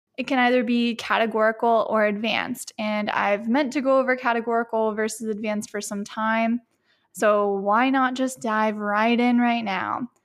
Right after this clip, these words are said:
So let's talk about transitional year and preliminary year to get started and get our framework going. So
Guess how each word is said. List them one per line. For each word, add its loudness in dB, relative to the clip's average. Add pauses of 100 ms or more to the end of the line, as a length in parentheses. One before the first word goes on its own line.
(360)
So 2 (180)
let's 2
talk 2
about 2
transitional 2
year 4
and 0
preliminary 0
year 0
to 0
get -2
started 0
and -4
get 0
our -2
framework -6
going. -4
So 0